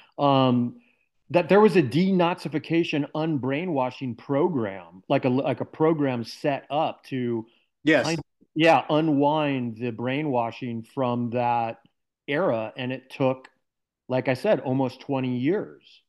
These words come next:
Speaker 1: And
Speaker 2: Yeah, I
Speaker 1: you
Speaker 2: did
Speaker 1: know,
Speaker 2: read about that.
Speaker 1: Yeah, which I didn't know about and doesn't get talked about a lot, but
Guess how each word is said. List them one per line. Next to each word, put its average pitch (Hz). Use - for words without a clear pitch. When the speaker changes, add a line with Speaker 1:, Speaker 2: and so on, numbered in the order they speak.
Speaker 1:
And 123
Speaker 2:
Yeah, 143
I 131
Speaker 1:
you 143
Speaker 2:
did 147
Speaker 1:
know, 127
Speaker 2:
read 139
about 117
that. 98
Speaker 1:
Yeah, 165
which 156
I 190
didn't 202
know 151
about 170
and 139
doesn't 147
get 139
talked 247
about 117
a 117
lot, 117
but 127